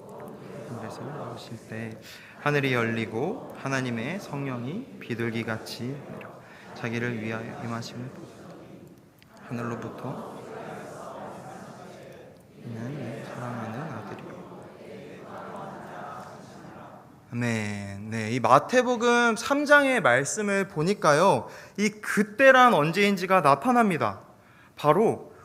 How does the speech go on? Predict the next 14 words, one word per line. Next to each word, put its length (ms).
우리 180
예수님께서 1300
세례를 720
받으신 840
이후입니다. 1200
우리 140
예수님께서는 1120
마지막 760
선지자, 840
우리 160
세례 500
요한에게 840
세례를 680
받으셨습니다. 800